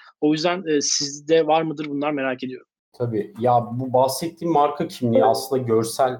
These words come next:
Speaker 2: anlamda. Yani, e, sadece buzdağının görünen kısmı diyebilirim. E,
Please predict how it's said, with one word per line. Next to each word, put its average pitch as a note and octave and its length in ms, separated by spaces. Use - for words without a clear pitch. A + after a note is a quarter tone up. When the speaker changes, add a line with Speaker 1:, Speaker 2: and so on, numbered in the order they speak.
Speaker 2:
anlamda. F#2 480
Yani, G#2 420
e, G2 220
sadece B2 580
buzdağının B2 640
görünen A#2 440
kısmı - 380
diyebilirim. A2+ 560
E, F#2+ 40